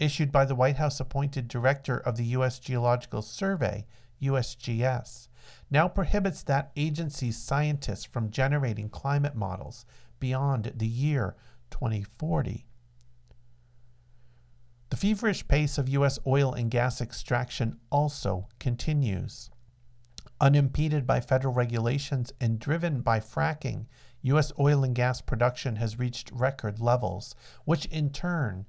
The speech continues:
has spurned a massive build-out of fracking infrastructure.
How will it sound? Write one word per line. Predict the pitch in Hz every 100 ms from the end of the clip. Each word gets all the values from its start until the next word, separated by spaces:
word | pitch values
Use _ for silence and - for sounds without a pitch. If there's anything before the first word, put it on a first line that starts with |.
| - -
has | - 127
spurned | - - 143 151 127 - -
a |
massive | 113 113 127 147 - 117 107
build-out | 139 170 139 92 92 - - - -
of | 123
fracking | - 135 120 104 98
infrastructure. | 120 131 - 110 - 107 - - 120